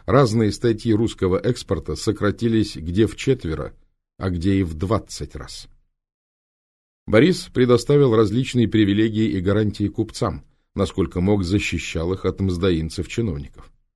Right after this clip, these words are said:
Торговля, которой только этого и не хватало, ожила довольно быстро. Для добычи металлов стали нанимать за границей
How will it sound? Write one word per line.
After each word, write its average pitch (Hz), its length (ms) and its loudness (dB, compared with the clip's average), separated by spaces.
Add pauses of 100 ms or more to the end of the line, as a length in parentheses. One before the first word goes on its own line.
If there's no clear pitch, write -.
(400)
Торговля, 117 500 6
которой 95 380 0
только 92 300 -2
этого 90 360 -2
и 80 80 -2
не 78 100 -4
хватало, 101 460 0
ожила 131 380 2
довольно 120 360 0
быстро. - 440 -12 (560)
Для 98 160 2
добычи 110 340 4
металлов 104 440 2
стали 90 280 0
нанимать 87 400 0
за 87 140 -2
границей 82 580 -4